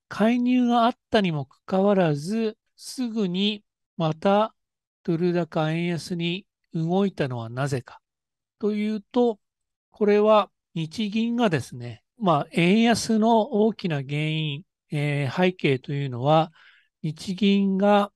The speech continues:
大量緩和政策をしているということなんですね。アメリカは利上げすると。日本はむしろ、えー、ゼロ金利、えー、深掘りするよと。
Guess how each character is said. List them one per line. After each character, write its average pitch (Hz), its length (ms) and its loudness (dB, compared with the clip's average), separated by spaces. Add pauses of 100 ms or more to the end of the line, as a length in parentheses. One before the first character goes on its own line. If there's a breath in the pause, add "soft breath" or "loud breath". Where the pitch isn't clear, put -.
(960)
大 180 240 4
量 202 220 2
緩 196 220 -6
和 202 80 0
政 202 280 -2
策 - 220 -10
を 117 140 -10
し - 100 -18
て 214 80 2
い 175 60 4
る - 140 -6 (140)
と 143 100 -6
い 127 100 -2
う 131 160 -4
こ - 260 -14
と 147 260 -2 (300)
な 135 160 -2
ん 117 80 -10
で 107 80 -16
す - 160 -14
ね。 190 320 -2 (160)
ア 175 160 2
メ 190 120 4
リ 190 100 2
カ 185 220 0
は 233 420 4
利 165 160 2
上 147 100 2
げ 139 140 -4
す - 120 -12
る 127 140 -12
と。 - 160 -20 (180)
日 170 120 -2
本 202 340 2
は 214 320 6 (140)
む 226 120 0
し 220 220 -2
ろ、 233 380 4 (120)
え 160 220 -2
ー、 143 40 -6
ゼ 165 160 0
ロ 175 120 0
金 196 440 -4 (200)
利、 156 400 -4
え 143 200 -2
ー、 - 20 -6
深 - 300 0
掘 240 120 4
り 214 100 2
す - 140 -4
る 214 80 0
よ 185 140 2
と。 - 100 -20